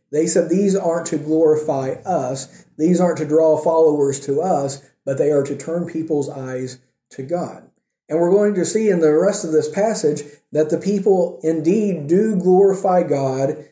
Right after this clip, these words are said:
and not men, right? And so if we are trying to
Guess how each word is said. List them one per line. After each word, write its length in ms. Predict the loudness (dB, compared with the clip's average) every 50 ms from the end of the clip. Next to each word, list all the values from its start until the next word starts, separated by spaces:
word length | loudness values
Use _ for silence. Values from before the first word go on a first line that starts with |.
| _ _ _ _ _ -10
and 200 | -8 -6 -4 -4
not 400 | -4 -4 -4 -6 -6 -8 -10 -12 _ _ _ _ _ _ _ _ _ -8
men, 420 | -6 -4 -4 -4 -6 -10 -16 _ _ _ _ _ _
right? 300 | -12 -10 -8 -8 -10 -12 -16 _ _ _ _ _ _ -20 -20 -20 _ _ _ -20 -20 -20 -20 _ _ _ -20 -20 -20 -20 -20 _ _ _ _ _ _ _ _ _ _ _ _ _ _ _ _ _ _ _ _ _ _ _ _ _ _ _ _ _ _ _ _ _ _ -8
And 100 | -4 2
so 200 | 4 4 4 4
if 240 | 4 2 2 2
we 160 | 2 4 4 6
are 240 | 6 4 4 2
trying 580 | 0 -2 -4 -4 -2 -2 0 2 2 2 2 0
to 680 | 0 2 4 6 6 6 6 4 0 -4 -6 -10 -18